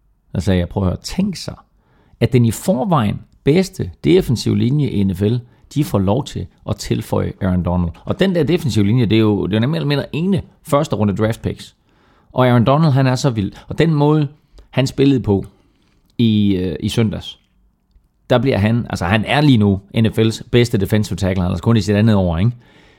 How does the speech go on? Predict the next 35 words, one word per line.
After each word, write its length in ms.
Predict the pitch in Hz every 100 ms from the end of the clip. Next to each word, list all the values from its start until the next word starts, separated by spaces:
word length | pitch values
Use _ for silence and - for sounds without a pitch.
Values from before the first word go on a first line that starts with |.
| _ _ _ -
Øh, 340 | 107 90 85
men 140 | 110 101
jeg 80 | 87
vil 80 | -
sige, 380 | 120 120 110
han 160 | 85 95
har 60 | 82
også 220 | 101 131
lagt 120 | -
pres, 160 | 120 135 - -
pres 200 | 139 131
på 100 | 117 113
J 20 |
J 260 | 104 104 95
Watt 240 | 104 - - _
til 140 | -
lige 100 | 110
at 60 | 104
sige, 180 | 107 101
"Okay, 220 | 104 135
Marker, 280 | 127 110 98 - _ -
godt 100 | 104
være, 80 |
du 60 | 117
spillede 220 | - 127
godt 140 | 123 120
sidste 260 | 131 123
år, 120 | 104
men 100 | 78
du 60 | 78
skal 160 | 67 -
altså, 220 | 82 87
øh, 280 | 82 82 80
holde, 360 | 117 107 95
øh, 340 | 90 85 82